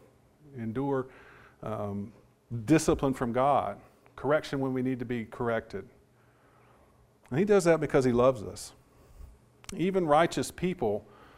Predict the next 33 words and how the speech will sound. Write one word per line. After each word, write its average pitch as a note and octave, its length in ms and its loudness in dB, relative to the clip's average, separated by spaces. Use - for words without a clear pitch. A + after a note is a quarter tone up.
can A#2+ 180 0
suffer. C3+ 600 4
We A#2 100 -10
have B2+ 180 -2
a A#2+ 60 -2
whole C3+ 160 0
book B2+ 260 -2
about A2 280 -2
that, G#2 360 -4
the A2 80 -10
book A#2 180 -8
of G2+ 80 -16
Job. A2 360 -2
We G#2+ 80 -14
see B2 160 -8
a A2+ 40 -6
righteous A#2+ 420 -6
man A2+ 320 -8
and G2 100 -14
he A#2+ 100 -12
has A2 200 -10
to - 100 -20
suffer. - 480 -6
But A2+ 80 -6
there's C3 160 6
discipline C3 480 2
in G2 120 -2
that. F#2+ 220 -8
And G#2 100 -10
the G#2 40 -8
result C3 800 8
of B2+ 500 0
Job's C#3+ 600 2